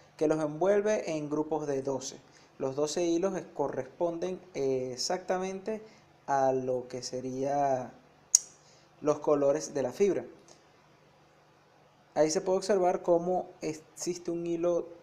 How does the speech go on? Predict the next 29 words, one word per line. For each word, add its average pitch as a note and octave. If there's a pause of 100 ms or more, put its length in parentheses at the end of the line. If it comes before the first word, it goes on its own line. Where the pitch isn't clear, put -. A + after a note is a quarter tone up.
(160)
de C3+
tela F3
color B2+
naranja. B2 (1700)
Hay B3
otros B3+
tipos A#3
de A3 (200)
puffers E3
o C#3+
otros D#3
tipos E3+
de E3+
fibras D3
que D3
tienen D#3+ (580)
la D3+
separación C#3+
o D#3+
la D3+
identificación C#3
de D#3+
las - (200)
fibras, C#3+
o -
sea, B2
de B2+
los E3
buffers, D3